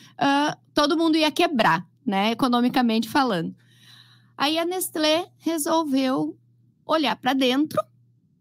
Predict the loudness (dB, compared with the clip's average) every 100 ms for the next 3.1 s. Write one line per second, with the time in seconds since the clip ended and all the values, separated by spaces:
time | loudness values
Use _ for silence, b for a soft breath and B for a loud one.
0 | _ _ _ _ _ -2 0 -2 0 0
1 | 0 0 -4 -4 -4 0 0 0 -10 _
2 | _ _ _ _ _ _ -4 -2 -2 -2
3 | -4